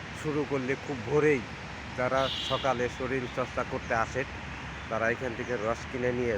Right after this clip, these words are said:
যান। তো আমি একটু দেখাতে চাই যে এই গাছটা, এই, আহ, কিছু বোতল বেঁধে রাখছে, মানে এই গাছটায় দুই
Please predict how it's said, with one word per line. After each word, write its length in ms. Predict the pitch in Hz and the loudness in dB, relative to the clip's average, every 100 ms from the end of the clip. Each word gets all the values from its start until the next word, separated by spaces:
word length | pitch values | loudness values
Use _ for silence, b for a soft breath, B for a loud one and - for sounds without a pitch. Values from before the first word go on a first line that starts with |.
| 95 | -2
যান। 140 | 82 - - - - - - - | -6 -8 -10 -10 -10 -10 -6 2
তো 60 | 123 | 4
আমি 280 | 120 123 135 123 | 4 4 0 -2
একটু 160 | 127 127 117 | -4 -2 0
দেখাতে 300 | 131 135 131 123 | 0 0 -2 0
চাই 160 | 127 123 | 0 0
যে 80 | 123 131 - | -4 -6 -4
এই 180 | 147 147 139 | 0 0 2
গাছটা, 420 | 139 - - - 92 110 - - - - - - - 147 | 2 0 -2 0 0 -2 -8 -10 -10 -10 -10 -10 -6 -2
এই, 120 | 131 123 117 | -2 0 -2
আহ, 80 | 110 107 127 - | -2 -4 -6 -8
কিছু 240 | 135 - 143 147 - - - - - - - | -8 -4 -4 -4 -8 -10 -10 -10 -10 -10 -2
বোতল 340 | 139 - 147 147 139 120 | -2 0 0 0 -4 -4
বেঁধে 220 | 127 120 139 | -2 2 4
রাখছে, 240 | 139 - 147 | 2 0 -2
মানে 260 | 127 123 127 135 | 0 2 2 0
এই 60 | 131 | 2
গাছটায় 500 | 143 - 135 139 139 - - - - - - - - - - - - 117 | 0 0 2 2 0 -8 -10 -10 -10 -10 -10 -10 -10 -10 -10 -10 -10 -4
দুই 180 | 135 | -2